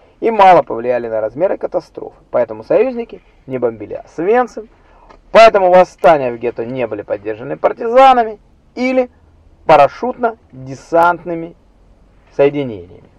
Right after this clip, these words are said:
Поэтому размеры катастрофы оказались настолько впечатляющими.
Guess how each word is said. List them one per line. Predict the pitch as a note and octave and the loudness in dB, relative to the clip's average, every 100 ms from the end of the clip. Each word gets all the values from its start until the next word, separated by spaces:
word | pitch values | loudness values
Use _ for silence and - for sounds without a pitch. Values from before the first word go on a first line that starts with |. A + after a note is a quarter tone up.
| _ - | _ 0
Поэтому | C#3 C#3 C#3+ | 2 2 0
размеры | D3 D3 A2 G2+ | 0 -4 -8 -8
катастрофы | - G3 - F4+ D#4 - - - | -4 -4 0 2 2 0 -20 -16
оказались | - C#3+ F3 A#3 A3 - | -6 -2 2 0 -2 -14
настолько | A2 - F3 G#3+ | -12 -8 -8 -8
впечатляющими. | - _ - - - - - | -20 _ -20 -18 -18 -18 -20